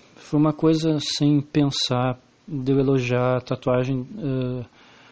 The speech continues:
da mulher que tava me atendendo, entendeu? Não tive a intenção de, de jogar pedrinha, de dar em cima da pessoa, não é nada disso. Mas eu achei que, que eu deveria te contar isso,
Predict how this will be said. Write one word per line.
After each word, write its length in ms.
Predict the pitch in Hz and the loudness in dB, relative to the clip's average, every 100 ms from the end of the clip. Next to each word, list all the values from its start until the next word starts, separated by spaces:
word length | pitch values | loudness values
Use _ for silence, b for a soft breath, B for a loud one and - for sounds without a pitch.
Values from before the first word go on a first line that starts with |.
| B _ | B _
da 100 | 131 | -2
mulher 260 | 135 131 131 | 0 2 -2
que 80 | - | -2
tava 200 | 127 131 | -2 0
me 80 | 131 | -2
atendendo, 480 | 131 143 131 131 | 0 0 0 0
entendeu? 380 | 127 - 120 123 | -2 -4 -4 -2
Não 160 | 123 127 | -2 -2
tive 280 | - 143 147 | -4 -2 -2
a 40 | |
intenção 480 | 143 143 131 139 131 | 0 -2 -2 -2 -2
de, 420 | 120 117 117 110 - B B B B B B B B B B _ _ - | -2 -4 -4 -6 -10 B B B B B B B B B B _ _ -8
de 160 | 127 | -4
jogar 300 | 127 127 123 | -2 0 0
pedrinha, 760 | - 127 120 131 135 127 113 98 - B B B B | 0 0 0 2 2 0 -2 -8 -16 B B B B
de 340 | 175 117 120 | -8 -6 -6
dar 240 | 120 131 131 | -2 0 0
em 60 | |
cima 340 | 135 - 127 127 | 0 -2 -2 -2
da 100 | 127 | -2
pessoa, 540 | - 135 - 127 127 | -2 -4 -2 -2 0
não 260 | 123 123 127 | 0 -2 0
é 200 | 131 135 | 0 -2
nada 340 | 123 127 139 | -2 0 0
disso. 440 | 131 120 117 - - b b b b b b b b _ _ _ _ _ _ _ | -2 -4 -8 -12 -16 b b b b b b b b _ _ _ _ _ _ _
Mas 200 | 131 127 | -4 0
eu 80 | 139 | 0
achei 220 | 131 147 | 0 -2
que, 300 | 143 143 139 | -2 0 0
que 300 | 131 - 131 | -2 -4 0
eu 100 | 131 | 0
deveria 360 | 127 131 131 131 | 0 0 0 0
te 140 | - | -2
contar 420 | - 139 - 127 | -2 -2 0 -2
isso, 360 | 120 113 - - | -2 -4 -8 -12